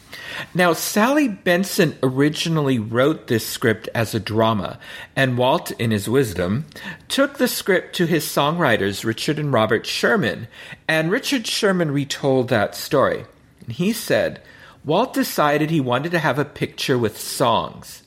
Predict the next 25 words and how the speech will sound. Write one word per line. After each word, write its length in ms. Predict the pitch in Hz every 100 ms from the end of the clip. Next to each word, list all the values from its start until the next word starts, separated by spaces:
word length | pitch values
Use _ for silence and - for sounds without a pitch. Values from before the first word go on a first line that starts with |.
| _ - - - -
Um, 380 | 110 113 110 -
so 160 | - 185
he 220 | 196 196
gave 440 | - 185 208 254
us 220 | 208 180
Sally 400 | - 175 147 156
Benson's 440 | 147 139 131 151 143
script, 420 | - - - -
and 120 | 123
he 140 | 120 143
said, 400 | - 156 131 - - -
"Look, 340 | 175 135 - -
I'm 140 | 143 143
thinking 460 | - 240 254 269
of 100 | 254
Burl 380 | 160 147 143 -
Ives 460 | 120 131 139 135 -
for 160 | 120
this 240 | 98 95 -
picture." 600 | - 262 - - 85 - - - - -
And 160 | 110
right 220 | 117 127
away 260 | 139 131 117
we 320 | 107 127 185
said, 440 | 196 - 113 101